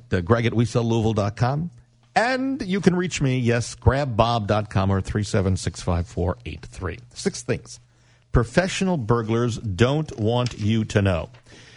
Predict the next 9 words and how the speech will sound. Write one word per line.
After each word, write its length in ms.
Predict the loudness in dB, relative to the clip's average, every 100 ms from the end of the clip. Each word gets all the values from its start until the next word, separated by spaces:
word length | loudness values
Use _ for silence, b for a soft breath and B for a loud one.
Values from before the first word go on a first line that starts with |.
| B B
First 180 | 0 2
of 80 | 2
all, 220 | 2 2
nighttime 560 | 0 0 0 0 2
burglaries 600 | 2 2 2 0 2 2 0 0
aren't 360 | 2 0 0
the 80 | 0
best 360 | 2 0 0 -4
time 600 | 0 2 2 0 -2